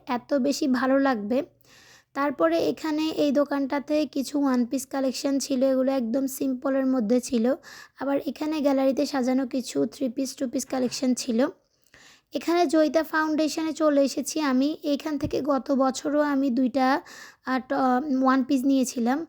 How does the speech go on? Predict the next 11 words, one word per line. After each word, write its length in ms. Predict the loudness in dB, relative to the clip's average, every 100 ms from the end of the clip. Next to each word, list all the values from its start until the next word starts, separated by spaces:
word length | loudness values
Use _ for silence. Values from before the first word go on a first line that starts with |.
| -12 -20 _
আমার 220 | -4 -4
কাছে 340 | -2 -4 0 0
এই 240 | 4 4
ওয়ান 200 | 4 2
পিসগুলো 400 | 0 -2 0 -2
খুবই 380 | -2 -2 2 2
ভালো 260 | 2 2 2
লাগে, 340 | 2 0 0 -4 -20 _
পরতেও 480 | -4 -4 -2 2 2
খুবই 340 | 0 -4 -2 0
কমফোর্টেবল। 720 | 0 -2 -2 0 2 2